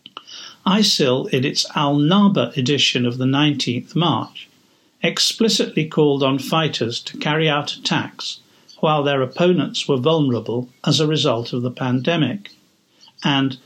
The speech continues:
security and medical institutions, they said, have reached the limits of their capacity in some areas. The isil publication I've mentioned also stated that isil should take maximum advantage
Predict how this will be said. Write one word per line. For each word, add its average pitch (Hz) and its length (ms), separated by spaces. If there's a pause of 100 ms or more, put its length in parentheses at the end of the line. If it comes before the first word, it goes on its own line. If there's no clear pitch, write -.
(140)
security - 840
and 139 120
medical 180 440
institutions, 123 840
they 120 140
said, 120 320
have 143 160
reached 127 300
the 156 60
limits 127 400
of 127 120
their 123 160
capacity - 600
in 131 120
some 123 320
areas. 143 640 (1300)
The 151 360
isil 175 400
publication 156 720
I've 131 180
mentioned 151 460
also 165 320
stated 123 720 (440)
that 151 120
isil 165 500
should 135 260
take 151 320
maximum 196 640
advantage 151 880